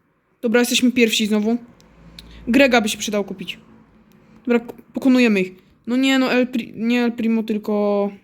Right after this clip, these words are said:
Mm, Hog Rider jest tutaj szybki bardzo. Ej, dobra, tutaj w sumie ich pokonujmy.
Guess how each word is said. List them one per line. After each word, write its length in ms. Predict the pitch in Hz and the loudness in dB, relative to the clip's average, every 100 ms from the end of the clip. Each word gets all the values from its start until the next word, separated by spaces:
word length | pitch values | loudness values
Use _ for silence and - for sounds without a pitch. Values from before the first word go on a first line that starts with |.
| _ _ - | _ _ -12
Mm, 680 | 196 196 196 196 196 196 196 | -8 -4 -2 -2 -2 -6 -4
Hog 200 | 220 214 | -2 2
Rider 300 | 220 214 202 | 2 2 0
jest 260 | 202 - | -2 -8
tutaj 200 | - 202 | -12 -10
szybki 360 | 202 214 208 185 | -6 -6 -6 -6
bardzo. 340 | 190 190 208 214 - - - | -4 -2 -4 -6 -12 -20 -4
Ej, 80 | - | 2
dobra, 160 | 254 233 | 4 4
tutaj 220 | 233 214 | 0 -4
w 40 | |
sumie 180 | 202 196 | -2 -2
ich 80 | 190 | -4
pokonujmy. 400 | 190 185 180 180 | -6 -6 -4 -6